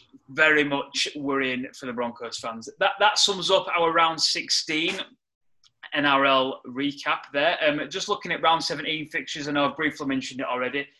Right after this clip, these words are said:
The Brisbane Broncos will be up against the Penrith Panthers in the Thursday night game. The Newcastle Knights against the Cronulla Sutherland Sharks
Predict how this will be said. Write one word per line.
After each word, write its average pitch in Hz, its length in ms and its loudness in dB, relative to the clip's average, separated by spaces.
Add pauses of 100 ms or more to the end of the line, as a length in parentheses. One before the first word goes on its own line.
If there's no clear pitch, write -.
(280)
The 147 60 -4
Brisbane 165 400 -2
Broncos 147 500 0
will 147 140 0
be 147 80 -2
up 139 160 -2
against 139 280 -4
the 139 60 -20
Penrith 131 380 -4
Panthers 131 440 -4
in 131 140 -6
the 123 80 -6
Thursday 120 400 -4
night 131 260 0
game. 147 380 0 (640)
The 151 100 0
Newcastle 165 460 0
Knights 147 300 0
against 135 240 -4
the 139 80 -10
Cronulla 131 360 -4
Sutherland 117 400 -6
Sharks - 600 4